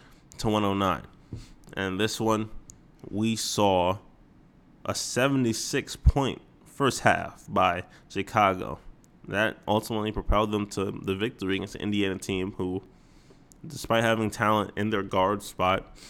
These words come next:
and some other dudes around, around the organization, around the team, rather, they, they could play.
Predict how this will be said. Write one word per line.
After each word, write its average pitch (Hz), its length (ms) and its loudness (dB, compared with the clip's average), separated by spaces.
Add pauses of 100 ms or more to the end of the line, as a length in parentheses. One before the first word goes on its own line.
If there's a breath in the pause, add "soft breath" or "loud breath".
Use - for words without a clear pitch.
(260 loud breath)
and 101 220 -4 (200)
some 120 220 -2
other 104 220 0
dudes 95 320 -2
around, 92 560 -2
around 92 380 -2
the - 60 -8
organization, 90 840 -6 (840 loud breath)
around 107 220 4
the 95 80 -4
team, 107 320 -2
rather, 92 280 0
they, 92 200 -4
they 113 180 -2
could 120 120 -6
play. 95 240 -2